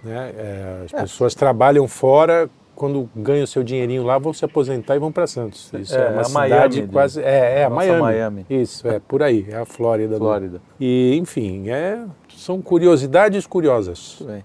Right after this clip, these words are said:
Speaker 1: Tcharam!
Speaker 2: Tudo bem. É, são fenô-, <laughs> fenômenos.
Speaker 1: Fenômeno,
Speaker 2: Fenômenos.
Speaker 1: fenômenos.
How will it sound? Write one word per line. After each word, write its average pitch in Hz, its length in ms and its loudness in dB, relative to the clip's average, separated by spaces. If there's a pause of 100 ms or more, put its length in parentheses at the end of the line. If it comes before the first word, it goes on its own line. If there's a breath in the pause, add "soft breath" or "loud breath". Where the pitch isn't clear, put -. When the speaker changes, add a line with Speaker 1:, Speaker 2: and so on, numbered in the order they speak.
Speaker 1:
Tcharam! 170 600 -2 (140)
Speaker 2:
Tudo 127 140 -18
bem. 90 160 -16 (100)
É, 143 160 -2
são - 180 -10
fenô-, 120 380 -4
<laughs> - 40 -18
fenômenos. 117 1000 -2
Speaker 1:
Fenômeno, 131 580 2 (220)
Speaker 2:
Fenômenos. 90 60 -14
Speaker 1:
fenômenos. 120 880 -2